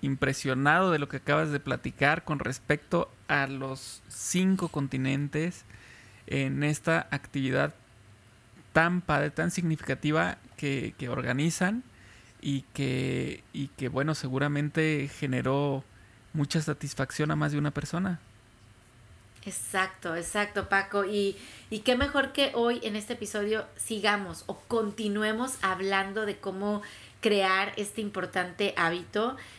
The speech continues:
Speaker 2: y cómo sostenerlo, ¿verdad? ¿Por qué es tan importante esta actividad física? Y quiero platicarte de nuestro invitado en este episodio.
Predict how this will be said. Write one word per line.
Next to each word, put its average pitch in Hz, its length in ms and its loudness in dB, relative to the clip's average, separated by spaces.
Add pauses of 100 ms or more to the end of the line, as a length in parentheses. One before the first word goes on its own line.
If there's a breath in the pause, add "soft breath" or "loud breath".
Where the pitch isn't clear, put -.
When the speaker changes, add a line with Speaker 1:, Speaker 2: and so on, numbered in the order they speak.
(100)
Speaker 2:
y 202 200 0
cómo 214 420 0
sostenerlo, 202 840 2
¿verdad? 170 440 2
¿Por 202 120 -4
qué 240 120 -4
es 233 100 -4
tan 220 160 -2
importante 202 460 -2
esta 196 120 -6
actividad 185 300 2
física? 220 580 0
Y - 140 -8 (120)
quiero 247 360 2
platicarte 196 640 0
de 214 100 2
nuestro 180 320 -8
invitado 190 720 2 (320 loud breath)
en 190 220 2
este 220 720 2
episodio. 165 840 0